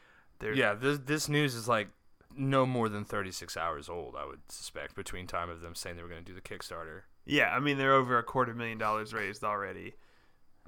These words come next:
Speaker 1: Um, they, they're hitting their stretch goals, coming to Steam, coming to Switch, things like that. Uh, so,
Speaker 2: Cool.
Speaker 1: yeah, sounds really cool.
Speaker 2: Yeah. Kickstarter's still doing its thing.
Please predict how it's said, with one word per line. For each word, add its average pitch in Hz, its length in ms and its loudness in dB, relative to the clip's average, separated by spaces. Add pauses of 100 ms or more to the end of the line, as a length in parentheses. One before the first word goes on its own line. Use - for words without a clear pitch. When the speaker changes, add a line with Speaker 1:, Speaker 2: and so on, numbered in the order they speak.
(180)
Speaker 1:
Um, 101 600 -6 (480)
they, 113 180 -2
they're 120 220 -4
hitting 139 220 2
their 120 140 -4
stretch - 380 -2
goals, 107 460 -4
coming 123 280 -4
to 113 60 -10
Steam, 110 400 -12
coming 110 280 -6
to 110 80 -8
Switch, - 520 -6
things 110 240 -8
like 104 220 -8
that. 101 240 -6 (800)
Uh, 104 260 -4
so, 117 280 -4
Speaker 2:
Cool. 110 380 -6 (340)
Speaker 1:
yeah, 170 340 6 (160)
sounds 117 280 -2
really 143 160 -4
cool. 254 320 -4 (840)
Speaker 2:
Yeah. 147 300 2 (1200)
Kickstarter's 95 480 -4
still 90 160 -8
doing 92 240 -8
its - 180 -12
thing. 85 180 -12